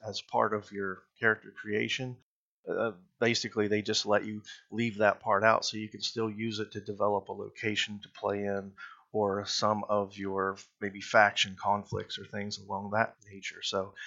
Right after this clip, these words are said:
it's, um, got a lot of, uh, variability, and, uh, it lets you use your own set of tarot cards. But I think one of the neat things with this Kickstarter is they've got an entire physical deck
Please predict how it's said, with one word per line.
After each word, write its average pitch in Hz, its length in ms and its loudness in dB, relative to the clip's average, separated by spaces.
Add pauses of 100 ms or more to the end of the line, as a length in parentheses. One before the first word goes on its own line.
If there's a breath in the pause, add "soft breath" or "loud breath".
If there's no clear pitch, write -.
(280 loud breath)
it's, - 260 -4
um, 104 380 -2 (1200)
got 139 200 10
a 139 40 4
lot 117 240 8
of, 101 180 -2
uh, 101 160 4
variability, 104 960 4
and, 98 380 -6
uh, 92 240 0 (220)
it 117 140 -8
lets 120 260 0
you 104 160 -8
use 110 300 -6
your 101 200 -4
own 117 260 -2
set 127 280 0
of 120 100 -2 (260)
tarot 120 300 2
cards. 120 440 2
But 104 160 -4 (340 soft breath)
I 107 40 -6
think 104 240 -2
one 110 180 2
of 101 80 -2
the 98 100 0
neat 113 340 -6
things 101 440 -4
with 104 200 -10
this 104 400 -4
Kickstarter 101 580 -2
is 101 160 -2
they've 104 260 -6 (400 soft breath)
got 110 180 6
an 101 100 0
entire 104 480 4
physical 107 560 -2
deck 107 340 4